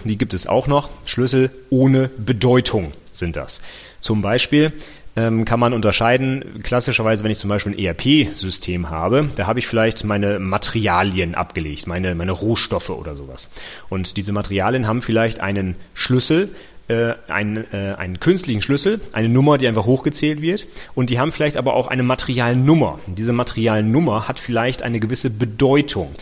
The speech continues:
Die könnte zum Beispiel sein, M für Material, null eins zwei für die Stärke des Materials und dann nochmal H, X, Y, irgendwas. Und diese Bestandteile des Schlüssels, die haben eine Bedeutung,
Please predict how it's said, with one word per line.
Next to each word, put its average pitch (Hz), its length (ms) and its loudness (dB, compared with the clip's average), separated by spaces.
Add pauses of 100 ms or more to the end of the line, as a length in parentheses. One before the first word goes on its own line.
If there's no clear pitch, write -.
(260)
Die 101 200 -2
könnte 135 280 2
zum 107 140 -2
Beispiel 110 260 0
sein, 123 380 0 (480)
M 151 440 0
für 117 220 -2
Material, 120 800 2 (360)
null 135 240 4
eins 110 380 0
zwei 170 420 4
für 127 360 2
die 101 120 -6
Stärke 156 360 -2
des 127 120 -2
Materials 113 640 0
und 101 140 -6
dann 107 80 0
nochmal 95 480 -2
H, 123 320 2
X, 110 180 -4
Y, 135 500 -2
irgendwas. 147 440 -2 (180)
Und 113 120 -2
diese 113 120 2
Bestandteile 123 720 -2
des 101 140 -4
Schlüssels, 123 440 0
die 101 160 0
haben 120 180 -2
eine 117 220 0
Bedeutung, 120 680 2